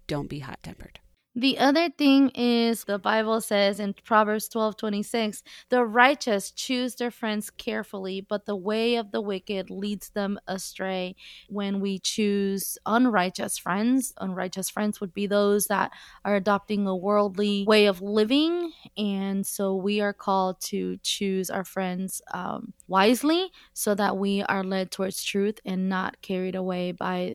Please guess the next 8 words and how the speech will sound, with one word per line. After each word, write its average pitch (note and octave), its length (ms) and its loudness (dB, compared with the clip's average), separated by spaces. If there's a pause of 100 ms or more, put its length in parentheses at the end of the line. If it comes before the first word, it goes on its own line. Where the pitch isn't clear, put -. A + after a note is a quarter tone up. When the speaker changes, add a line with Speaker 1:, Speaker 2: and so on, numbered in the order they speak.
Speaker 2:
lawlessness G3+ 600 0
of A#3+ 120 0
the C#4 140 2
world. D4 440 2
Speaker 1:
Proverbs D#3 480 -6
thirteen E3+ 460 2
twenty E3 260 0
says, D3+ 320 -6